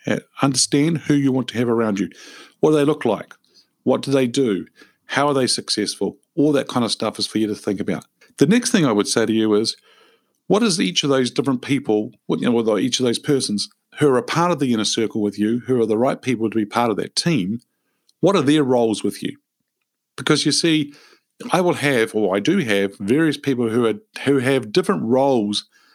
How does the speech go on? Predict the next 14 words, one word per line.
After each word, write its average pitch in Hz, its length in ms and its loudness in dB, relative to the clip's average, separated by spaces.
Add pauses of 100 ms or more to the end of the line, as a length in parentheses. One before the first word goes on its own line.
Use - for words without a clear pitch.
(300)
who 165 80 2
have 127 160 0
different 190 240 0
experiences, 147 680 -2
different 160 360 -2
success 139 480 -2
and 104 80 -4
things 117 200 0
like 110 80 -2
that, 123 240 -2 (360)
that 117 180 2
work 113 260 2
with 104 200 -4
me. 90 200 -6